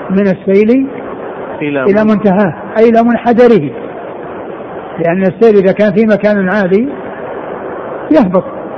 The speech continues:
Speaker 1: بسرعة حتى يصل إلى مستقره. السيل لا يبقى في المكان العالي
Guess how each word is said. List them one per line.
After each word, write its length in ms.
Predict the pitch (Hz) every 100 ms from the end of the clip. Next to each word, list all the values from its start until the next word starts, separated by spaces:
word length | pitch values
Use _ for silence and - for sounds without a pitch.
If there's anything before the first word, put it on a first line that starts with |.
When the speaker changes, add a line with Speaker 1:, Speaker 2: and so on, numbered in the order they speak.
| 226
Speaker 1:
بسرعة 520 | 202 262 165 - - - -
حتى 200 | 233 240
يصل 380 | 233 254 220 220
إلى 200 | 220 220
مستقره. 540 | 208 220 226 190 151 - - - - - - - - - - - - - - - - - - - - - - - - - - - - - - - - - - - -
السيل 320 | 156 214 202
لا 140 | 226 285
يبقى 240 | 240 233
في 60 | 190
المكان 380 | 208 190 202 196
العالي 500 | 180 196 165 156